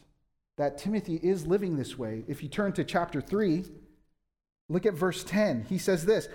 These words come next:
"Now you followed my teaching, my conduct, purpose, faith, patience, love, perseverance,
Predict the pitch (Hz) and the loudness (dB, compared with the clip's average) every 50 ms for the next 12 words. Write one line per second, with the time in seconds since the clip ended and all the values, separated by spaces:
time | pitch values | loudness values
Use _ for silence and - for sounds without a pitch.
0 | - - - 185 185 185 190 185 220 240 220 - - - - 247 254 277 294 277 | -14 -6 2 4 4 4 6 4 4 2 2 -2 -4 2 4 6 6 6 6 8
1 | 247 220 208 196 170 190 185 180 - - - 233 220 196 - - 202 165 139 131 | 8 6 6 6 4 2 2 2 2 0 0 2 2 2 2 0 0 2 2 2
2 | 135 147 165 160 - - - 214 196 208 208 180 190 156 - - - - - - | 2 2 2 0 0 2 4 4 4 4 6 4 4 4 2 0 -10 -20 -20 -20
3 | _ - - 226 226 226 226 - 165 131 113 - - - - - - _ - 220 | _ -4 2 4 4 4 4 2 -4 -4 -4 -6 -14 -18 -20 -20 -10 _ 2 4
4 | 220 226 160 120 - - - - - - - - - 214 233 226 - - 196 175 | 4 4 2 0 -2 -10 -16 -18 -20 -18 -6 2 4 4 4 4 0 -2 -2 -4
5 | 135 - - - - - 147 165 190 226 220 196 160 - - - - - 220 214 | -4 -4 -8 -14 -12 -6 0 4 4 6 6 4 2 0 -4 -10 -2 2 2 2
6 | 208 - 185 151 160 208 233 220 190 147 127 - - | 4 2 -2 0 2 2 2 2 2 0 -2 -4 -8